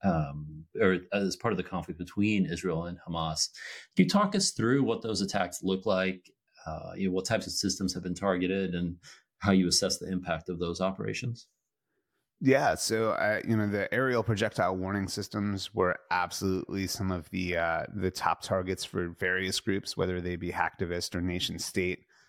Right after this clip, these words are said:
Speaker 2: um, because they want to, co-, you know, expand that fear and try to kind of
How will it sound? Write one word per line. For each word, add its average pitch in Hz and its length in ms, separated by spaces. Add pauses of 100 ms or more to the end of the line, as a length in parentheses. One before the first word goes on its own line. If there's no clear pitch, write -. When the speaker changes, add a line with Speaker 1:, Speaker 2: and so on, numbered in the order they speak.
(220)
Speaker 2:
um, 90 320 (140)
because 107 680
they 104 220
want 101 380
to, 92 480 (440)
co-, - 200
you 107 140
know, 92 140 (340)
expand 110 540
that 95 160
fear 104 440 (260)
and 98 180
try 95 280
to 98 200
kind 98 240
of 87 180